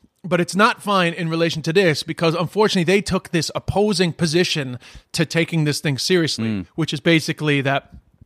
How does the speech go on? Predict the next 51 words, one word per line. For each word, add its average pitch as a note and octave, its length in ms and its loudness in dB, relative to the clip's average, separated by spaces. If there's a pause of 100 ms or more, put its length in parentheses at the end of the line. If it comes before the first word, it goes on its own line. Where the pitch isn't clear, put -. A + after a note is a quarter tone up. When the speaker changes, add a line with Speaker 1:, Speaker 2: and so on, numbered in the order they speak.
(360)
Speaker 1:
we're D#3+ 140 4
all E3 160 6
overreacting D3 680 2
and C3+ 100 -4
the C3 60 -6
cure D#3 280 4
is A#2+ 120 0
worse C#3+ 240 -2
than C#3+ 80 -2
the C#3 60 0
disease. C3 420 -2
I've A#2+ 100 -4
been B2+ 140 -10
saying D#3+ 320 0
it C#3 80 -2
over D3+ 240 0
and C#3+ 80 -4
over B2+ 180 -4
on A#2+ 80 -4
this A#2 80 -10
podcast, C#3 320 2
Speaker 2:
Yeah, A2 160 6
yeah. G2+ 140 6
Speaker 1:
but - 100 -2 (560)
essentially G3+ 520 2
the D#3 100 0
cure A3 340 4
is D#3 100 2
worse F3+ 260 2
than D#3+ 120 -4
the D#3 80 0
disease C#3 560 -2 (160)
has D3+ 220 -4
been E3 200 4
the D3 80 0
Fox - 400 -2
News C#3+ 280 0
take, - 500 -12 (380)
right? C3+ 280 -4
Speaker 2:
Yeah. G#2 140 -18 (420)
Speaker 1:
And D#3+ 480 0 (680)
that's G#3+ 280 2
where G3+ 160 2
the D#3+ 80 0
protests D#3+ 560 -2
are A2+ 60 -14
coming A2 260 -12
from. C3+ 200 -8
The C#3+ 40 -6
protests F#3+ 480 0
have, D#3+ 140 -2